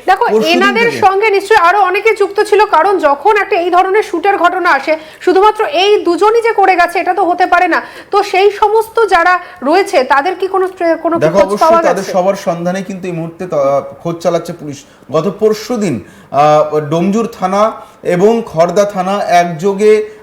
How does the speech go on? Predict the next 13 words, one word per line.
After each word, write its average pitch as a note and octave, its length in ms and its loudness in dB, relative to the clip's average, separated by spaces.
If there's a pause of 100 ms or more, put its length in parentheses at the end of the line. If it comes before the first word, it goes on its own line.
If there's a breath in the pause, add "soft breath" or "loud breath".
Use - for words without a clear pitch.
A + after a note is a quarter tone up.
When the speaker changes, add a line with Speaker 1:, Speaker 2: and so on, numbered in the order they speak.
(160)
Speaker 2:
তল্লাশি G3+ 420 0
চালিয়েছে G3 460 -2
তাদের F#3 300 -4
বাড়িতে, E3 440 0 (320 loud breath)
তল্লাশি G#3 420 0
অভিযান G3+ 240 -4
চালানো F#3 380 0
হয়েছে, F#3+ 640 -2 (160)
এবং G#3+ 360 0
যদিও G3 220 -2
তাদেরকে G3 360 0
পাওয়া F3 300 2
যায়নি, D#3+ 560 0